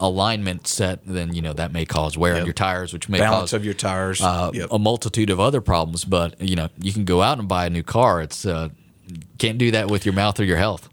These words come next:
Speaker 2: Well, and the thing is, you know, y-, y-, unbalanced tires, you could probably ride on them for quite some time.
Speaker 1: Mm-hmm.
Speaker 2: Uh, w-, w-, you, you would feel it a little bit, but your, your vehicle would still operate.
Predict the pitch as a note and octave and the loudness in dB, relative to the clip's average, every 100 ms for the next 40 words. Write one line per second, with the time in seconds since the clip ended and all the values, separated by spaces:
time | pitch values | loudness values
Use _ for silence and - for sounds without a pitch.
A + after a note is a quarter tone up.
0 | - G3+ G#3+ F#3+ F#3 F#3+ G#3 F#3 F#3+ C3 | 4 6 8 6 4 2 2 2 4 4
1 | C#3+ C#3 C3 - - - - _ - - | 6 6 4 0 -12 -16 -20 _ -12 -12
2 | _ D3 C3+ C3 B2 - C#3+ C#3 G#2 A2 | _ 6 6 6 4 2 0 0 -2 -6
3 | A2 - A2+ G2+ F#2+ G#2+ A#2+ F#2+ F2+ F2 | -8 -4 -2 -2 -2 -2 -2 -6 -10 -12
4 | - G2 - F#2+ F#2+ G#2 F#2 E2+ E2+ D#2+ | -6 -6 -6 -8 -6 -6 -8 -10 -12 -12
5 | E2 _ _ F#2 F#2+ F2+ - G2+ G#2 - | -14 _ _ -6 -6 -6 -10 -12 -12 -12
6 | - - - A2 - - A#2+ A2 B2+ A2 | -12 -10 -10 -12 -14 -8 -2 -2 0 -2
7 | - C#3+ F#3 A#2 G2+ G2+ F#2+ F2+ G#2+ C#3 | 2 2 4 4 2 2 0 2 2 2
8 | G#2 - - - G#2+ - - _ G2+ G2 | -2 -4 -20 -4 -2 -2 -10 _ -2 2
9 | A2 A2+ G2 F#2 - F#2+ G2 A2 F2+ E2+ | 4 4 2 -2 2 4 2 2 -2 -4
10 | - | -6